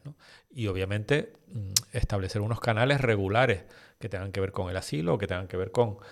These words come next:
con los derechos de, de, de, de acceso al trabajo también, a, a la, a la, a la residencia regular de esos, de esas personas en, en Europa. Recientemente,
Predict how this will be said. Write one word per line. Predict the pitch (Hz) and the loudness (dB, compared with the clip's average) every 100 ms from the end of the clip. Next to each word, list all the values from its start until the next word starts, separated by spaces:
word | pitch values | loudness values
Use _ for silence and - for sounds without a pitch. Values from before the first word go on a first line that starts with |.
| - - _ | -20 -20 _
con | 107 92 | -10 -8
los | 92 | -8
derechos | 95 101 107 127 127 143 | -6 -6 -4 -4 -6 -12
de, | 104 98 92 | -8 -6 -8
de, | 98 95 90 92 | -8 -10 -10 -12
de, | 98 95 90 90 90 95 | -14 -14 -12 -12 -12 -12
de | 92 | -10
acceso | 87 - 110 110 | -8 -6 -4 -2
al | |
trabajo | 104 104 123 - 127 | 0 4 4 2 -2
también, | 113 110 120 151 190 | 0 0 0 -2 -6
a, | 131 95 92 90 - - - | -10 -8 -8 -10 -14 -16 -14
a | 98 | -12
la, | 90 87 - - - 131 | -14 -16 -20 -20 -20 -20
a | 123 | -14
la, | 98 95 | -12 -10
a | 107 95 | -10 -10
la | 92 | -8
residencia | 101 107 107 110 | -6 -4 -4 -2
regular | 110 107 110 127 | -2 0 0 0
de | |
esos, | - 110 - | -4 -8 -8
de | 107 | -10
esas | - | -10
personas | - 107 110 113 131 - - - - _ | -12 -12 -8 -8 -10 -18 -20 -20 -20 _
en, | 143 113 98 95 | -10 -8 -10 -12
en | 107 | -12
Europa. | 92 113 113 - - - | -6 -4 -4 -8 -16 -14
Recientemente, | 107 98 98 95 101 101 117 127 - | -12 -10 -10 -10 -12 -2 2 2 -2